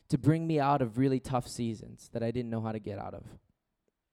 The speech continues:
So I just wanna share with you a few reasons as we come to a close why I love worship through song and some of the reasons I wanna encourage us today to sing. The first thing I love about worship through song is that it's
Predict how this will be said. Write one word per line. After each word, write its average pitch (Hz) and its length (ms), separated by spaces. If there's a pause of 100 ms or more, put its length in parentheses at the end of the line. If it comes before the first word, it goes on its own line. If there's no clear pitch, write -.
(800)
So 135 140
I 143 100
just 156 140
wanna 175 140
share 151 200
with 143 160
you 135 100
a 123 60
few 143 200
reasons 123 680
as 101 100
we 110 100
come 120 200
to 113 100
a 107 60
close 123 300
why 117 220
I 135 220
love 151 260
worship 127 720
through 113 140
song 113 600 (720)
and 120 100
some 135 140
of 123 60
the 120 100
reasons 123 400
I 113 80
wanna 120 180
encourage 113 400
us 107 140
today 107 320
to 113 80
sing. - 320 (2000)
The 151 80
first 226 300
thing 233 100
I 202 60
love 170 180
about 156 220
worship 143 320
through 139 100
song 131 320
is 120 80
that 123 140
it's 120 120